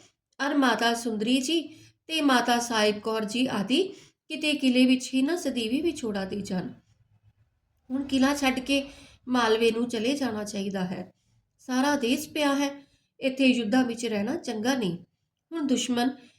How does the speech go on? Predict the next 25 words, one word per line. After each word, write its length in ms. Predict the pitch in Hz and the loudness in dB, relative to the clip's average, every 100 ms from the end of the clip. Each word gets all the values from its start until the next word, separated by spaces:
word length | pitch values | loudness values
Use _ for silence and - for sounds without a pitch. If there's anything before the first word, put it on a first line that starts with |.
| _ - | _ -8
ਕਿਲ੍ਹਿਆਂ 360 | 302 285 277 | 0 4 6
ਦੀਆਂ 220 | 262 262 | 6 6
ਕੰਧਾਂ 360 | 254 226 220 233 | 4 -2 -2 -2
ਨੂੰ 180 | 233 262 | 0 -2
ਉਡਾਣ 280 | 220 214 214 | 0 -2 -2
'ਤੇ 180 | 302 | -6
ਤੁਲਿਆ 340 | 311 254 226 311 | -4 -4 -2 -2
ਹੋਇਆ 280 | 285 208 190 | -2 -4 -6
ਹੈ, 260 | 180 180 - _ _ _ _ | -8 -10 -14 _ _ _ _
ਪੌੜੀਆਂ 380 | 269 254 247 247 | -4 -2 0 0
ਲਾ 140 | 233 | -2
ਕੇ 140 | 220 240 | -4 -6
ਚੜ੍ਹਨ 320 | 247 233 269 | -4 -2 0
ਦਾ 80 | 285 | 0
ਯਤਨ 360 | 247 226 262 | -2 -2 -4
ਕਰਦਾ 320 | 254 208 185 185 | -4 -6 -4 -4
ਹੈ। 300 | 196 190 _ _ _ _ - | -6 -10 _ _ _ _ -12
ਇਸ 220 | 285 285 | -8 -2
ਵਾਸਤੇ 380 | 247 214 214 247 | 0 0 -2 -4
ਯਤਨ 360 | 220 220 214 | -4 -6 -6
ਕਰੋ 360 | 214 196 240 - - - _ - | -4 -2 -2 -4 -12 -20 _ -14
ਕਿ 140 | 302 | -8
ਸਾਹਿਬ 400 | - 247 226 233 | -2 0 2 0
ਮੰਨ 300 | 226 226 285 | -2 -2 0
ਜਾਣ। 280 | 247 190 | 0 -2